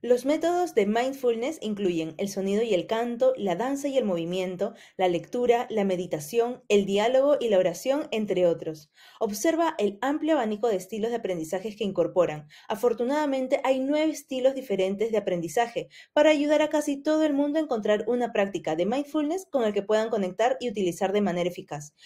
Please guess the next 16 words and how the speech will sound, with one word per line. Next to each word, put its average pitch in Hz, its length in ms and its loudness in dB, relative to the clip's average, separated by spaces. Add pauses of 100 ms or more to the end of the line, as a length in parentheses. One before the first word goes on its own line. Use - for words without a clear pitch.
(120)
Y 277 80 0
en 294 100 4
muchos 339 300 2
casos, 269 420 -2
una 269 200 2
intervención 185 680 -2
mindfulness 285 640 -2
resultará 262 440 0
apropiada 277 520 2
para 185 240 0
más 247 300 0
de 226 80 -4
un 202 80 0
estilo 202 260 0
de 190 80 6
aprendizaje. 156 640 -8